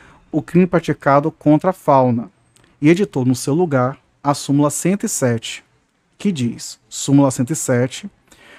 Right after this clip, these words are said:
"Compete à Justiça Comum Estadual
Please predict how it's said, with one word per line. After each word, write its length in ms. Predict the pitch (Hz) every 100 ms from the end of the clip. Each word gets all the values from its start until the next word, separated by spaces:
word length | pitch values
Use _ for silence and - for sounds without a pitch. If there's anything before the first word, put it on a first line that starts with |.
| _ _
"Compete 840 | 127 117 - 156 180 190 208 196 _ -
à 100 | 127
Justiça 480 | 127 123 190 190 196
Comum 340 | 165 156 226
Estadual 720 | - 190 170 131 113 113